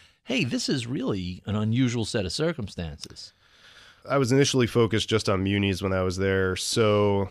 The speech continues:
Speaker 2: we saw some of the telltale signs. We were able to identify some of them early in the sense that when you see corporate credit markets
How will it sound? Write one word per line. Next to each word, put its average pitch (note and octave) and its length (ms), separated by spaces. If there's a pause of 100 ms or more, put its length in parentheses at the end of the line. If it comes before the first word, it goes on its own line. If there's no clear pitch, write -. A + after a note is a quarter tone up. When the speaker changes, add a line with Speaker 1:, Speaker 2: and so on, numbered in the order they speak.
(140)
Speaker 2:
we A#2 80
saw B2 200
some A#2 180
of G#2+ 60
the - 60
telltale G2+ 480
signs. F#2 480
We F#2 60
were F#2+ 100
able F#2 220
to F2+ 80
identify F#2 520
some F#2 200
of F2+ 60
them F2+ 260
early G2 340
in F2+ 100
the F#2 60
sense F#2+ 340
that F#2 200
when F#2+ 140
you F#2+ 100
see G2 500
corporate - 300
credit B2 240
markets F#2+ 600